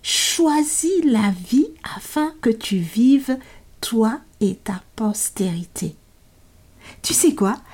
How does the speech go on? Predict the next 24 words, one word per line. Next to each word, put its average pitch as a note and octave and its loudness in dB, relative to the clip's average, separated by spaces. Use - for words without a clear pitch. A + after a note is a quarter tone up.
La A#3+ 4
vie C4+ 4
que - 0
tu F#3+ 0
as F3 0
est D#4 6
déterminée G#3+ 6
par - -2
l'interaction B3 0
entre E4 2
ce C4+ 0
que C4+ 0
Dieu C4 4
te D4 2
propose A#3 2
et D4 4
la C#4 4
façon B3+ -2
dont C4+ 2
tu A3 -2
réponds A#3+ -2
à B3+ 2
ses A3 0
propositions. B3+ 0